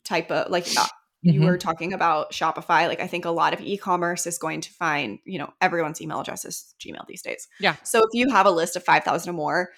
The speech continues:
Speaker 1: you might wanna just consider yourself in this box because it's really hard to <laughs> figure out, like, how many of your list people are Gmail users if they have
Speaker 2: Yeah.
Speaker 1: email addresses that are, like, at the White Label Creative. Um,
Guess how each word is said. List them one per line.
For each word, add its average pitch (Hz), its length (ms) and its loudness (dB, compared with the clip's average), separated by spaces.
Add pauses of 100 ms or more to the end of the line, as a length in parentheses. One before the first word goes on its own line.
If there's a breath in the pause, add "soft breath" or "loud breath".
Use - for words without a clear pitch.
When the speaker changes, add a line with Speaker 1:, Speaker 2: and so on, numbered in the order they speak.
(160 soft breath)
Speaker 1:
you 233 180 0
might 190 320 4
wanna 185 240 -2
just - 480 -6
consider 180 380 0
yourself 160 380 0
in 147 120 -4
this 131 140 -8
box - 340 -4
because 190 220 -4
it's 196 160 -2
really 190 180 4
hard 165 220 2
to 156 60 -10
<laughs> - 0 -
figure 226 400 0
out, 208 260 8 (420)
like, - 160 -4 (160)
how 294 200 8
many 277 240 8
of 240 140 2
your 202 380 6 (160)
list 202 400 0
people 170 400 4
are 170 120 4
Gmail 180 320 0
users 214 380 4
if 214 100 0
they 208 100 6
have 208 180 4
Speaker 2:
Yeah. 170 100 4
Speaker 1:
email 208 140 4
addresses 185 340 -2
that 175 120 2
are, 170 80 2
like, 175 200 0
at 156 180 2
the 175 80 -2
White 175 160 2
Label 220 200 -4
Creative. 240 400 0 (420 loud breath)
Um, 196 640 6